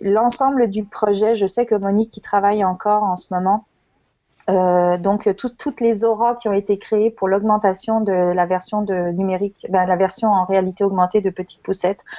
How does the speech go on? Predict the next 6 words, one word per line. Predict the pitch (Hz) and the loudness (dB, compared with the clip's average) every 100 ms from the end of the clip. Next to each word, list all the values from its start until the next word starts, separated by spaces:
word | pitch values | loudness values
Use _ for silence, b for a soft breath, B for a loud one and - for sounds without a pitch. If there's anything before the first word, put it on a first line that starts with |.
| B B | B B
sont | - 208 | -4 0
à | 190 | 0
veille | 185 202 208 196 | 2 2 2 2
d'être, | 185 190 - 196 | 0 0 -2 0
euh, | 180 175 175 175 175 - - | 2 2 2 0 -2 -4 -4
complétées. | 202 185 196 190 226 | -4 -2 -4 -2 -2